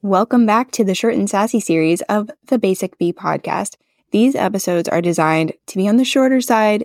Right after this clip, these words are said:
to be super actionable, and about a variety of topics. And today, I am sharing the three most common S E O mistakes that I see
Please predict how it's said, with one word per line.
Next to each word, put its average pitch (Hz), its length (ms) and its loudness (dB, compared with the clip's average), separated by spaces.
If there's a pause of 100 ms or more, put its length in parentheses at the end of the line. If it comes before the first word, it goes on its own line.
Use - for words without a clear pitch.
to - 100 -12
be 196 100 0
super 254 360 0
actionable, 180 680 -2
and 190 120 -2
about 180 280 0
a 185 120 -2
variety 156 560 0
of 147 80 -8
topics. - 580 -6 (420)
And 190 160 -2
today, 240 680 2 (260)
I 202 160 0
am 262 160 4
sharing 185 360 -2
the 180 100 -4
three 240 300 2
most 214 280 0
common 180 440 -2
S - 180 -4
E 165 100 0
O 156 80 -2
mistakes 202 600 -6 (260)
that 170 220 0
I 165 180 2
see 185 480 -2